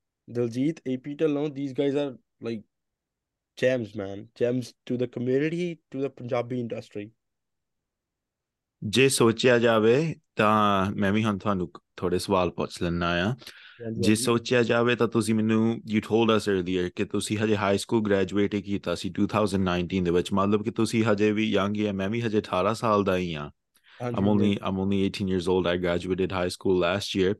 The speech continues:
Speaker 2: ਤੇ ਤੁ-,
Speaker 1: ਹਮ।
Speaker 2: ਆਪਾਂ ਹੁਣੀ ਗੱਲ ਕਰਕੇ ਹਟੇ ਆ ਕਿ ਤੁਹਾਡੇ ਸਿੰਗਿੰਗ ਦੇ ਵਿੱਚ ਸਭ ਤੋਂ ਵੱਡੇ ਇੰਸਪੀਰੇਸ਼ਨ ਦਲਜੀਤ ਤੇ ਏ ਪੀ ਢਿੱਲੋਂ ਸੀ।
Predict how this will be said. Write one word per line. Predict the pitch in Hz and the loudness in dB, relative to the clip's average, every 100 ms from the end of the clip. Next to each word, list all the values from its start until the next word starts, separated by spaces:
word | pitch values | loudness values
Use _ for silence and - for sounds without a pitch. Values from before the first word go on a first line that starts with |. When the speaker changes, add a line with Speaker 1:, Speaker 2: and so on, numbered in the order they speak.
| - - - - | -8 -20 -4 0
Speaker 2:
ਤੇ | 117 | 2
ਤੁ-, | 131 | 2
Speaker 1:
ਹਮ। | 131 - | 2 0
Speaker 2:
ਆਪਾਂ | - 120 | 0 0
ਹੁਣੀ | 123 | 0
ਗੱਲ | 123 107 104 | 0 2 2
ਕਰਕੇ | 110 110 117 113 | 2 0 -2 -2
ਹਟੇ | 95 101 98 | 0 2 0
ਆ | 104 | 0
ਕਿ | 107 101 101 - | 0 0 0 -4
ਤੁਹਾਡੇ | - 110 95 98 101 107 - | -2 0 2 2 2 -2 -8
ਸਿੰਗਿੰਗ | - 113 107 113 107 | -6 -2 0 0 2
ਦੇ | 107 | 4
ਵਿੱਚ | 104 - | 2 0
ਸਭ | 104 104 | -2 0
ਤੋਂ | 117 110 | 2 2
ਵੱਡੇ | 101 101 | 4 2
ਇੰਸਪੀਰੇਸ਼ਨ | 95 - 98 95 92 104 98 | 0 -4 0 0 0 -2 -2
ਦਲਜੀਤ | 95 85 98 95 90 - | 0 0 -2 -2 -4 -4
ਤੇ | 107 | -2
ਏ | 92 | -2
ਪੀ | 90 101 | -2 -2
ਢਿੱਲੋਂ | 87 101 87 85 | 0 0 -2 -6
ਸੀ। | - 85 | -6 -6